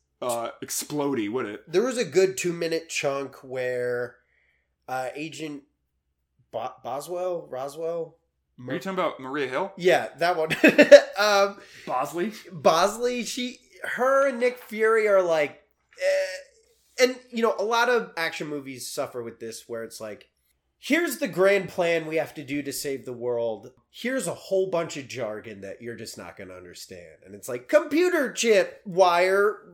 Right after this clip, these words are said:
Speaker 2: target system, infiltrate. Oh, that's impossible, but we have the right team for it." And you're like, "Okay, whatever, just whatever."
Speaker 1: Yeah, it's a Mission Impossible.
Speaker 2: Yeah.
Speaker 1: It's, we gotta get the MacGuffin to the place.
Speaker 2: Mm-hmm.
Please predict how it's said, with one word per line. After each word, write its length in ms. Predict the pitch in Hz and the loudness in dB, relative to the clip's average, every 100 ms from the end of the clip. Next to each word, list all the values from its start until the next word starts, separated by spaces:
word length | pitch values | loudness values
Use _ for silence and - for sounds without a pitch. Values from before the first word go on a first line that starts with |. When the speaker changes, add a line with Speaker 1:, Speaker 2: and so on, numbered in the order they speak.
| - _ _ _ _ - | -20 _ _ _ _ 4
Speaker 2:
target 560 | 311 294 240 214 - | 10 10 8 0 0
system, 640 | - 202 185 - 196 180 165 - - _ | -2 0 0 4 2 2 -6 -12 -20 _
infiltrate. 840 | 240 262 254 220 220 220 214 196 - | 2 2 2 0 2 2 4 2 6
Oh, 240 | 262 254 | 8 10
that's 300 | 180 262 285 | 8 4 2
impossible, 800 | 190 156 160 160 160 165 208 214 | 2 0 0 -2 -4 0 2 2
but 300 | 208 180 165 | 2 2 2
we 400 | 143 196 190 156 - _ | -2 -4 -2 -4 -8 _
have 260 | 156 170 135 | -4 -4 -2
the 100 | 180 | 0
right 260 | 175 175 - | 0 0 -4
team 320 | 196 190 180 | -4 -2 -4
for 320 | - 165 147 | -2 2 2
it." 100 | 131 | 0
And 80 | 127 | -6
you're 100 | 135 | -8
like, 160 | 139 190 | -4 0
"Okay, 260 | 208 185 | 2 2
whatever, 460 | 156 220 220 151 147 | 4 6 6 6 0
just 240 | 196 233 | -4 -8
whatever." 520 | 196 180 135 117 117 117 | -2 0 0 -2 -4 0
Speaker 1:
Yeah, 100 | 403 | 0
it's 120 | 240 | 0
a 40 | 233 | -2
Mission 280 | 254 254 247 | -4 -4 -4
Impossible. 460 | 240 285 269 - | 0 0 -2 -2
Speaker 2:
Yeah. 220 | 285 240 156 | 2 4 2
Speaker 1:
It's, 200 | 127 107 | 0 -2
we 80 | 175 | 2
gotta 220 | 202 196 | 4 4
get 200 | 202 - | 0 -4
the 60 | 180 | -6
MacGuffin 540 | 165 190 202 196 196 | 0 4 4 2 -6
to 80 | 180 | -6
the 80 | 151 | -12
place. 600 | - 196 185 185 - - | 0 4 4 2 -6 -8
Speaker 2:
Mm-hmm. 460 | 151 147 160 160 156 | -8 -6 -4 -6 -8